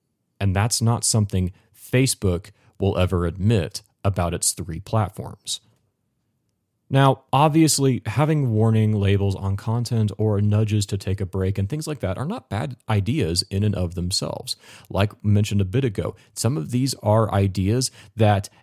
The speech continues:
advocates and activists have been suggesting for some time. But we need to see the bigger picture here, and we need to understand what's going on. The chief end of social media is to sell advertisements,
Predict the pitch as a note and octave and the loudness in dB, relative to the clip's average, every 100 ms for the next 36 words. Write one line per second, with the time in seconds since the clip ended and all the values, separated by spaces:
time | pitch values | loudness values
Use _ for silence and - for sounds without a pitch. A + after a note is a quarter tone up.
0 | _ - A2+ A#2+ A2 G#2 G2+ - - G2+ | _ 0 0 0 0 0 0 -2 -2 0
1 | G2 G2 G#2 D3 - F2 F#2+ G2+ F#2+ G#2+ | 0 2 0 0 -2 -2 0 0 2 2
2 | G2 - _ _ - F#2+ G2 D#3+ F#2 F#2+ | 0 -8 _ _ -8 -2 -2 -2 -4 -4
3 | G2+ F#2+ G2 C#3 - - _ _ _ _ | -2 -2 -2 -6 -8 -12 _ _ _ _
4 | _ _ _ C#3 B2+ C#3 F#3+ A3 A#2 G#2 | _ _ _ 2 2 2 2 0 0 0
5 | F#2+ F2+ E2+ G2 - E2 - - - _ | 0 -2 -2 -8 -10 -14 -12 -14 -16 _
6 | - F#2+ F#2 G2+ F#2+ F#2 F2 - F2 E2 | -8 -4 -2 -2 -2 -4 -4 -6 -6 -8
7 | D#2 - - - - - - _ _ _ | -8 -10 -10 -10 -14 -16 -20 _ _ _
8 | _ _ _ - A2+ - - C#3 G3 - | _ _ _ -2 -2 0 0 0 -2 -8
9 | - G2 G2+ F#2+ - F2+ - F2+ F2+ F2 | 0 2 4 2 -2 -4 -4 -4 -4 -4
10 | F2 F2 F#2+ - G2+ - B2 C3+ F#2+ F#2 | -6 -4 -4 -2 -2 0 0 0 -2 -4
11 | - - - - G#1+ | -6 -10 -12 -14 -12